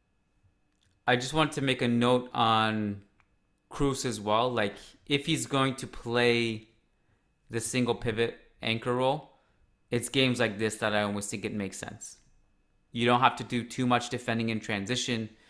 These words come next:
You can hold the ball, you can control it, you get an extra creator from deep. It makes sense.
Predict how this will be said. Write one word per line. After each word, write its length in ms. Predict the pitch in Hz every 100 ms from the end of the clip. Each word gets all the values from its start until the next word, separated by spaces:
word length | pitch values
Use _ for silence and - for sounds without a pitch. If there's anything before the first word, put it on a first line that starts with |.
| - _ _
You 520 | 98 107 107 107 104 -
can 320 | 110 104 101
hold 340 | 95 123 127 120
the 60 |
ball, 220 | 107 113
you 60 | 110
can 140 | 113
control 500 | 101 104 - 117 113
it, 220 | 110 107 113
you 80 |
get 140 | 110 107
an 100 | 107
extra 300 | 110 - 117
creator 400 | - 113 107 113
from 240 | - 104
deep. 340 | 101 113 107 - - _ - _ -
It 140 | 131
makes 300 | 117 123 117
sense. 480 | - 127 107 - -